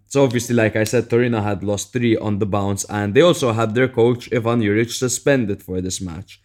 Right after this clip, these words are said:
Um, but thankfully, at last for them, it was an empty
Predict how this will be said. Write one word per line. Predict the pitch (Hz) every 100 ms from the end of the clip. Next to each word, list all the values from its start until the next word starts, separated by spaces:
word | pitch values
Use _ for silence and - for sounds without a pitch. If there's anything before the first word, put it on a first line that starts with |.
| _ -
Um, | 107 110 -
but | 123 127 -
thankfully, | 160 147 101 101
at | 123 123
last | 107 101 95 -
for | 135
them, | 104 98 101 - _ -
it | 117
was | 107
an | 104 110 110
empty | 107 101 - 104 101